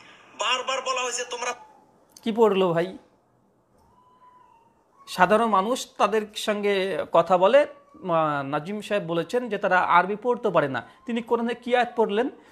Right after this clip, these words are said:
Speaker 2: সূরা নাহাল, সূরা নম্বর ষোলো, আয়াত নম্বর ছত্রিশ পড়েছেন। আয়াতটা একটু ভালো করে শোনেন, আয়াতটা কি পড়েছে? "আনিবুদুল্লাহ রব্বি", এ রব্বি শব্দ কোরআনে কোথায়? আমি তো পাইনি, এক মিনিট,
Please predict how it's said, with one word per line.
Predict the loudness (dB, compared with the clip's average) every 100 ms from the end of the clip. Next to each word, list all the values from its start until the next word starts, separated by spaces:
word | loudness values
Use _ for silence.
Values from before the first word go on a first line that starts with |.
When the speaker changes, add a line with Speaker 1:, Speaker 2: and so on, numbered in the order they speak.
| -10
Speaker 2:
সূরা | 0 2
নাহাল, | 4 2
সূরা | 0 -2 -4
নম্বর | -2
ষোলো, | -4 -2 -2
আয়াত | 0 0
নম্বর | -2
ছত্রিশ | 0 0 0 -2 -2
পড়েছেন। | 0 0 -2 -6 -12 -10
আয়াতটা | 2 4 4 0
একটু | 0
ভালো | 2 2
করে | 2 0
শোনেন, | 0 0
আয়াতটা | 0 2 2
কি | 2 -4
পড়েছে? | 2 2 2 0 0 -4 -20 _
"আনিবুদুল্লাহ | -2 0 0 0 0 2 4 6
রব্বি", | 4 2 -4 -4 -4
এ | -2
রব্বি | -2 -2
শব্দ | -10 -8 -6
কোরআনে | -2 -4 -4
কোথায়? | -6 -4 -2 -2
আমি | -4 -4
তো | -2 0
পাইনি, | 2 0 -2 -6
এক | -4 -4 -2
মিনিট, | -4 -4